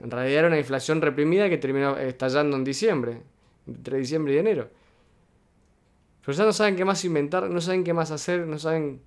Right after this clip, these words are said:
con qué tirotearle, cómo serrucharle el piso. Eso es una des-, desesperación absoluta. Porque lo más importante de todo esto, que es lo que se tiene que entender de este video, es que lo que están buscando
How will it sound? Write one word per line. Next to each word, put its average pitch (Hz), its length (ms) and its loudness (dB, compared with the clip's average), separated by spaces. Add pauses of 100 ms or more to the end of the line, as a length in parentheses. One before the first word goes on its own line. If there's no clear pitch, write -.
(160)
con 131 160 -6
qué 156 80 -2
tirotearle, 156 680 0 (360)
cómo 160 200 2
serrucharle 143 540 -2
el 127 100 -2
piso. 147 440 -4
Eso 202 240 -6
es 143 100 -10
una 135 120 -2
des-, 123 280 -4
desesperación 123 540 -6
absoluta. 147 440 -4 (380)
Porque 143 220 -2
lo 185 100 4
más 247 240 4
importante 208 460 2
de 190 100 4
todo 190 260 2
esto, 143 320 -4 (600)
que 156 100 -8
es 156 40 -2
lo 160 60 4
que 147 80 2
se 135 100 -2
tiene 170 180 2
que 160 60 4
entender 143 300 0
de 156 60 2
este 151 160 -2
video, 123 320 0 (540)
es 165 120 -4
que 175 120 2
lo 156 100 4
que 135 80 0
están 214 280 2
buscando 139 580 -4